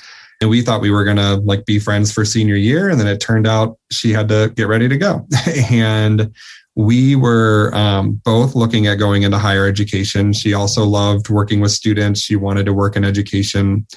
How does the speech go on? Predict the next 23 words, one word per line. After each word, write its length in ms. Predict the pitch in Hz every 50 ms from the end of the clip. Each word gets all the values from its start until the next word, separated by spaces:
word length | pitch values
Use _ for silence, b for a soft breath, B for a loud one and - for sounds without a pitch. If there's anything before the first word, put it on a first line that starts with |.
| B B B B B B B B B B
Um, 580 | - 107 107 104 101 95 92 92 - 104 110 117 -
and 120 | 113 110 110
so 160 | 110 113 107
she 300 | 104 - - 117 113 113
had, 640 | 110 110 104 101 98 98 95 95 95 95 95 - - - _ _ -
um, 520 | 98 98 - - 55 - - 110 110 - - _ _ _ _ _ _ _ _ _ _ _ _ _ _ _ - -
applied, 640 | 139 127 117 - 123 113 113 110 110 110 107 107 104 - - _
like, 200 | - 107 104 101 -
late 420 | 104 101 104 110 110 110 113 113 -
to 100 | - 110
a 80 | 107
program, 680 | 110 - 151 156 147 139 135 131 127 123 123 123 123 117
but 220 | - - 123 -
thankfully 380 | - 104 107 104 107 110 104 101
got 200 | 98 98 98 98
accepted. 600 | 104 - - - 123 120 - 123 113 107 101 98
She 140 | - - 101
was 120 | 98 -
super 300 | - 120 117 113 113 107
excited 420 | 104 104 - 104 101 98 98 101 -
to 60 | 107
do 160 | 101 101 101 95
that. 340 | 98 101 98 98 101 -